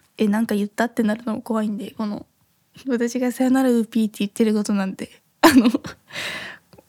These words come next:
この世の人は本当ほとんどの方が知らないんで、まあ、ちょっとまだ勇気出ないんですけど、まあ、いつか、あの、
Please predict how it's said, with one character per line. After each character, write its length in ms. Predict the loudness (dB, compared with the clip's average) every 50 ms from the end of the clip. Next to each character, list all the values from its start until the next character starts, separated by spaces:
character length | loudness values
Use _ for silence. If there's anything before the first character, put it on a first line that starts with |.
| -16 -4
こ 160 | 0 2 4
の 100 | 4 4
世 260 | 4 4 4 4 4
の 180 | 4 4 2 2
人 240 | 0 0 0 0
は 120 | 0 0 0
本 180 | 2 2 2
当 120 | 2 2 0
ほ 60 | 0
と 160 | 2 2 2
ん 60 | 2
ど 80 | 2 0
の 80 | -4 -6
方 220 | -6 -8 -8 -8
が 80 | -10 -6
知 140 | -4 -2
ら 120 | -2 -2 -2
な 80 | -2
い 60 | -4 -4
ん 100 | -6 -8
で、 180 | -10 -12 -14 -16 _ _ _ _ -18
ま 80 | -14 -14
あ、 80 | -12 -12
ち 100 | -12 -12
ょ 20 |
っ 0 |
と 100 | -8 -4
ま 140 | -4 -2 -2
だ 80 | -2 -2
勇 200 | 0 0 -2 -2
気 120 | -4 -4
出 100 | -4 -4
な 60 | -4
い 60 | -6
ん 40 | -6
で 100 | -8 -10
す 80 | -12 -14
け 80 | -16
ど、 80 | -16 -8 -6
ま 120 | -6 -6
あ、 40 | -4
い 100 | -4 -4
つ 140 | -6 -6 -8
か、 180 | -10 -10 -12 -12 -14 _ _ _ -20 -20 -20 -20 -20 -20 _ _ -10
あ 120 | -8 -6
の、 460 | -6 -6 -6 -8 -8 -10 -12 -12 -14